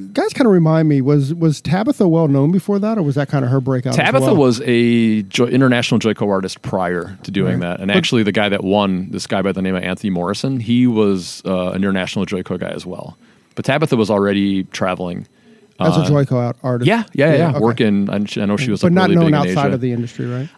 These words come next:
Speaker 2: I don't know. I'm not a hun-, not too sure.
Speaker 1: She's like, she, uh, Tabitha's awesome, and a huge fan of her. Um, she's the one name that, like,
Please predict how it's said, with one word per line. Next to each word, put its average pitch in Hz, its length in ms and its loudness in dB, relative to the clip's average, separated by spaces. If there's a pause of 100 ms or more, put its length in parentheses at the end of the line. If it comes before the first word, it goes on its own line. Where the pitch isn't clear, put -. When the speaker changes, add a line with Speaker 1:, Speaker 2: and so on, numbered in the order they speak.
Speaker 2:
I - 80 -6
don't 349 160 -2
know. 359 240 -2 (340)
I'm 127 80 -2
not 139 160 2
a 131 60 2
hun-, 127 160 -2
not 123 180 -2
too - 160 -4
sure. 101 460 -6 (100)
Speaker 1:
She's 262 200 0
like, 208 160 2
she, 220 300 -2
uh, 151 440 2
Tabitha's 185 380 2
awesome, 127 420 -2
and 143 280 2
a 175 440 -8
huge 180 300 4
fan 143 280 2
of 127 100 -2
her. 131 280 -2
Um, 135 340 -2 (400)
she's 254 220 2
the 196 100 6
one 165 340 6
name 147 400 4
that, 127 200 -2
like, 123 400 -6